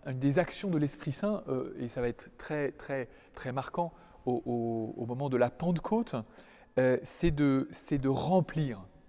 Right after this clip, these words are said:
Une action propre de l'Esprit Saint, c'est, c'est, c'est d'arriver en plénitude. Eh bien, puissions-nous, à l'occasion de cette Pentecôte, découvrir que l'Esprit Saint, euh,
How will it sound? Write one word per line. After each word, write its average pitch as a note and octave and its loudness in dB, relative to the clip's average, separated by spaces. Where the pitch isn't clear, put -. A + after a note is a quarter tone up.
Une A#2+ -6
action B2+ -10
propre - -8
de A#2+ -2
l'Esprit A#2+ -6
Saint, D#3+ -8
c'est, B2 -2
c'est, - -6
c'est - -6
d'arriver A#2+ 0
en A#2+ 0
plénitude. C3+ -4
Eh B2+ 6
bien, C#3 2
puissions-nous, F#3 6
à F#3+ 12
l'occasion D#3 6
de C#3 4
cette - 6
Pentecôte, C#3 2
découvrir C#3+ 0
que C#3 -4
l'Esprit C3+ -4
Saint, G#3 -2
euh, B2 4